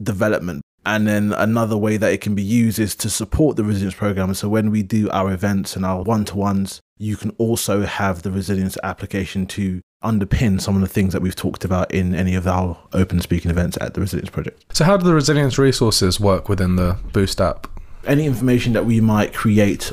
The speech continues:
Speaker 1: on the Boost platform, ideals around safety, anger, how to deal with stress and failure. So we create content on the Boost platform and we disseminate that to all our users. So they're able to access the library, which has a host of different topics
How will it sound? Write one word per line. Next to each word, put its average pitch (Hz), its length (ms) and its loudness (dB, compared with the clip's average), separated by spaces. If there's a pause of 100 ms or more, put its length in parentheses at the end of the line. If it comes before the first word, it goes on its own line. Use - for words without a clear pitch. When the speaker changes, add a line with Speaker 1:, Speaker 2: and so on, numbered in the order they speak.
Speaker 1:
on 101 320 4
the 92 240 -2
Boost - 640 -2
platform, - 600 -4 (280)
ideals 104 540 4
around 95 720 2 (100)
safety, 95 720 0
anger, 95 600 2
how 92 220 -2
to - 120 -6
deal 95 220 2
with 95 160 2
stress - 340 0
and 95 140 0
failure. 92 580 2
So - 180 -2
we 123 200 6
create 110 340 2
content 104 400 2
on 92 140 2
the 92 80 0
Boost 92 200 0
platform - 320 -4
and 90 80 -2
we 95 80 0
disseminate 92 440 -2
that - 220 -2
to - 260 -2
all 107 240 6
our 90 100 4
users. - 460 -2 (360)
So - 120 0
they're 98 160 6
able 104 200 6
to - 220 -2
access 110 420 0
the - 120 -2
library, 101 480 4
which 95 220 -2
has 95 320 -2
a 90 140 2
host 98 440 0
of 87 120 0
different - 300 -4
topics - 460 -2